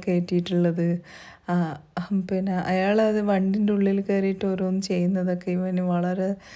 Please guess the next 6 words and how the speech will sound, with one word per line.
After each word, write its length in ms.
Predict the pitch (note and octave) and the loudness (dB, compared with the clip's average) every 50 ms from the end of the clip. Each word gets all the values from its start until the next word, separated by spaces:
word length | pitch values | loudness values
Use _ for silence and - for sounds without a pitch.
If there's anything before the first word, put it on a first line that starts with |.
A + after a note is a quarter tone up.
| - - - _ _ - - | -20 -20 -20 _ _ -6 -2
സൂക്ഷിച്ചിട്ട് 960 | G3 F#3 F3+ F#3 F#3 F#3 F3+ F3+ - - G#3 F#3+ - - F#3 F#3 G3 F#3 F3 | 0 0 2 2 2 2 0 -2 -4 -6 -6 -4 -4 -6 -4 -2 -2 0 0
നോക്കുക. 420 | E3 D#3 D#3 D#3+ D#3 - - D3 D3 D3 - - - - - - - _ _ - | 0 0 -4 -6 -8 -6 -4 -2 -2 -4 -6 -10 -18 -20 -20 -20 -20 _ _ -4
"എങ്ങാനും 460 | F#3+ F#3+ F#3+ G3 G#3+ A3 A3+ A3+ A3+ | -2 -2 0 0 0 0 2 2 2
ഇതിപ്പോ 840 | A3+ A3+ A3+ A3+ A3 A3 A3 A3 G#3 - - A3 G#3+ G#3+ G#3+ G#3 | 2 2 2 2 2 2 0 0 -2 -4 -4 -2 -2 -2 -2 -4
താഴെ 440 | - - - F#3+ F3 F3 F3+ F#3+ F#3+ | -6 -4 -2 0 2 2 2 2 2
വരില്ലേ? 640 | F3+ F3 E3 D#3+ - F#3 F3 F3+ F3+ F#3+ G3 G#3+ | 2 2 0 0 0 0 0 2 2 2 0 -2